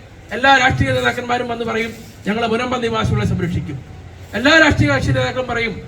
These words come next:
"മുനമ്പം നിവാസികൾക്ക് യാതൊരു പ്രശ്നവുമില്ല." പക്ഷേ അങ്ങനെയല്ല. മുനമ്പം പള്ളി വികാരി ഫാ-, ഫാദർ ആന്റണി സേവ്യറുടെ നേതൃത്വത്തിൽ ഇവിടുത്തെ സമരസമിതിക്കാർ വക്കം ബോർഡിന് മുമ്പിൽ ചെന്നപ്പോൾ പറഞ്ഞത്, "നിങ്ങൾക്ക് വേണമെങ്കിൽ താമസിക്കാം, പാട്ടമടച്ച് താമസിക്കാം" എന്നാണ് പറഞ്ഞത്.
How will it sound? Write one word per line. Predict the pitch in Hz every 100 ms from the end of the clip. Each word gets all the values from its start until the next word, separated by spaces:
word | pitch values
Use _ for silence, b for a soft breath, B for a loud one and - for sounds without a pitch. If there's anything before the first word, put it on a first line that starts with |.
| -
"മുനമ്പം | 202 240 240
നിവാസികൾക്ക് | 233 226 220 226 220
യാതൊരു | 208 202 208
പ്രശ്നവുമില്ല." | 175 - 175 160
പക്ഷേ | 165 160 254
അങ്ങനെയല്ല. | 220 269 302 294 247 131 - - - - -
മുനമ്പം | 165 233 247 262
പള്ളി | 240 254 233 - -
വികാരി | 220 247 254 254
ഫാ-, | 226 233 226 214
ഫാദർ | 233 233
ആന്റണി | 233 254
സേവ്യറുടെ | 240 247 254 240
നേതൃത്വത്തിൽ | 240 247 247 214 180 - - - - -
ഇവിടുത്തെ | 214 277 269
സമരസമിതിക്കാർ | 262 269 285 277 269 269 254 - - - - - - - 185
വക്കം | 214 262 254
ബോർഡിന് | 254 254
മുമ്പിൽ | 240 240
ചെന്നപ്പോൾ | 233 233 233 220
പറഞ്ഞത്, | 226 226 214 175 - - - - 165
"നിങ്ങൾക്ക് | 190 220 226
വേണമെങ്കിൽ | 220 226 233
താമസിക്കാം, | 233 226 214 220 214
പാട്ടമടച്ച് | 202 202 208 202 190 190
താമസിക്കാം" | 185 170 156 175
എന്നാണ് | 160 147
പറഞ്ഞത്. | 135 123 120